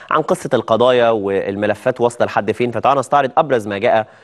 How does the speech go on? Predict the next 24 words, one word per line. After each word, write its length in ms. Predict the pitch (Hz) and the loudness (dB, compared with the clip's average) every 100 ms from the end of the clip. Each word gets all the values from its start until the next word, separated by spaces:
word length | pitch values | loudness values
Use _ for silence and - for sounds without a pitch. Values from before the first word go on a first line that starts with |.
| - | -18
في 80 | - | -12
تصريحات 520 | 107 - 107 127 123 | -10 -8 -4 -2 0
عضو 260 | 104 113 107 | 0 0 -2
مجلس 340 | 101 101 92 | -2 -4 -6
إدارة 260 | - 98 98 | -6 -4 -4
نادي 240 | 98 92 92 | -4 -4 -4
الزمالك 440 | 90 98 135 135 | -4 0 0 0
الأستاذ 420 | 104 95 117 104 | -4 -2 0 2
عمرو 300 | 90 95 90 | 2 0 -2
أدهم. 260 | - - - - - | -8 -10 -20 -12 -6
تصريحاته 460 | 110 135 160 151 | -2 0 2 0
كانت 240 | 123 107 92 | -4 -6 -4
كالتالي. 360 | 127 - - _ _ _ _ _ _ _ _ _ _ _ _ _ _ _ _ _ _ _ _ - | -6 -6 -16 _ _ _ _ _ _ _ _ _ _ _ _ _ _ _ _ _ _ _ _ 0
قال 300 | 143 123 180 - _ _ _ _ _ _ _ _ _ _ _ - | 2 2 -2 -10 _ _ _ _ _ _ _ _ _ _ _ -6
إنه 160 | 135 147 | 0 4
ملف 360 | 156 208 - | 4 4 2
القيد، 680 | 185 147 139 - 196 180 120 117 | 2 2 2 2 2 2 -2 2
آم، 880 | 113 110 107 107 107 107 107 107 - _ _ | 4 6 4 4 2 -2 -6 -8 -10 _ _
كان 360 | 170 185 190 185 - _ _ _ _ _ - | 2 2 2 0 -6 _ _ _ _ _ -4
مثل 300 | 151 170 160 | -4 0 0
الكابوس 800 | 143 - 147 131 156 170 - - | 0 2 2 2 -2 -4 -8 -6
الذي 260 | 113 117 | -2 -2
انتهينا 520 | 120 107 113 131 120 104 | -2 -2 -2 0 0 -2
منه. 240 | 101 85 | -4 -10